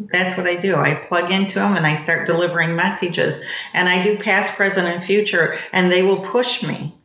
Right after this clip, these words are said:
in whatever direction they want me to go. And I always tell my clients, "I'm gonna talk and tell you whatever spirit has for you, and then I'm always gonna leave time for you to ask any questions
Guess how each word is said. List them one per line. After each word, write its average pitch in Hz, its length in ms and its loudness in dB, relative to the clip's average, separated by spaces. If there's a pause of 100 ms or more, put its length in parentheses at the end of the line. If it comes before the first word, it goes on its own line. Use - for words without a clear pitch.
(260)
in 170 300 2
whatever 170 380 2
direction 165 500 -2
they 156 100 -2
want 156 240 2
me 160 120 -2
to 165 80 2
go. 160 440 0 (120)
And 170 80 0
I 160 100 2
always 185 320 2
tell 202 160 0
my 180 220 0
clients, 202 500 -2 (1000)
"I'm 180 200 2
gonna 208 220 -2
talk - 400 -2 (640)
and 165 140 -6
tell 170 200 0
you 170 360 -4
whatever 151 320 2
spirit 190 420 0
has 175 280 2
for 175 200 0
you, 160 460 2
and 165 180 2
then 160 140 4
I'm 156 180 2
always 160 380 0
gonna 165 240 0
leave 160 220 0
time 160 280 0
for 160 120 -4
you 156 180 0
to - 100 0
ask 147 280 0
any 151 180 0
questions 151 680 -2